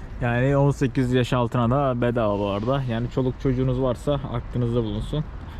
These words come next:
Saat dokuz ile yedi buçuk arası açık. Burası aslında bir Roma kalesi. Roma İmparatorluğu'ndan kalan bir kale. Ve burası arkadaşlar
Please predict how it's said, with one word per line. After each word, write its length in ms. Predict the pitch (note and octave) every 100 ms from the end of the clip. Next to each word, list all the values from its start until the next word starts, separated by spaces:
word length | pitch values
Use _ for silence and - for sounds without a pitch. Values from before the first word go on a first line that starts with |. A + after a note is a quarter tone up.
| - -
Saat 260 | - C#3 C3+
dokuz 340 | D3 C#3 C3+ B2
ile 80 | C#3
yedi 180 | C3
buçuk 240 | B2 - -
arası 240 | A2+ -
açık. 260 | D3+ - B2 - - - - - -
Burası 340 | D3 F3 -
aslında 420 | F3 E3 F#3 G3+ G3
bir 80 |
Roma 480 | F#3 C#3+ E3+ F#3 A#2+
kalesi. 400 | - A2 G#2 A2
Roma 220 | A2+ C3
İmparatorluğu'ndan 720 | C3 A#2+ B2 A#2 B2 A#2+ C3
kalan 320 | C3+ A#2+ A2+ A2+
bir 60 |
kale. 320 | - A#2+ D#3 E3+ - - - - - - -
Ve 220 | B2 D3
burası 300 | D#3+ E3 -
arkadaşlar 720 | C#3+ B2+ C#3 C3 - D#3+ E3